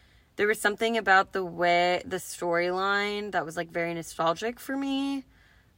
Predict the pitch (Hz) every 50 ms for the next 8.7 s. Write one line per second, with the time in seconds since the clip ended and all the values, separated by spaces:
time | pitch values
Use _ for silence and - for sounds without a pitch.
0 | - - 196 190 185 180 175 175 170 165 165 165 160 - _ - - - - 190
1 | 180 180 - - - - 262 262 202 185 180 - - - - - 240 262 233 247
2 | 254 254 247 - - - - - 214 233 233 254 233 247 240 233 - - - 185
3 | 202 208 208 185 190 190 160 170 180 175 160 156 156 - 165 - 147 - 170 156
4 | - - _ _ _ _ _ _ - _ _ _ _ - 190 196 190 185 180 175
5 | 170 175 - 196 202 202 202 196 180 180 170 175 196 220 220 220 226 - - 233
6 | 233 240 233 233 233 233 233 233 233 240 240 - - - - 180 175 175 170 -
7 | - 165 185 190 190 196 190 - 180 180 185 190 202 208 214 214 208 208 - -
8 | 214 226 220 220 214 214 220 220 220 226 220 - -